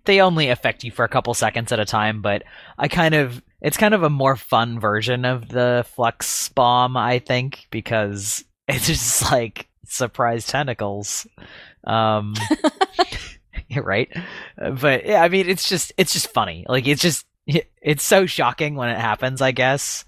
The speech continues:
Speaker 1: Uh, even though you know it's gonna happen. Yeah, I don't know. I love it. I think it's really funny.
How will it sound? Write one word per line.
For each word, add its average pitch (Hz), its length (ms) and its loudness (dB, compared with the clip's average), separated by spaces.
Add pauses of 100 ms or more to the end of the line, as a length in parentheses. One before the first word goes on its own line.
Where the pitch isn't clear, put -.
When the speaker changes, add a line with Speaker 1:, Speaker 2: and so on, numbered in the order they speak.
(200)
Speaker 1:
Uh, 104 520 2 (340)
even 127 260 -4
though 117 80 2
you 113 200 0
know 107 160 4
it's 113 140 0
gonna 131 160 0
happen. 131 580 -4 (100)
Yeah, 98 280 0
I 104 60 2
don't 101 80 -2
know. 98 180 -2
I 123 100 0
love 104 180 2
it. 104 160 -4
I 123 140 -4
think 110 160 -6
it's 110 140 -8
really 98 140 -6
funny. 95 400 -6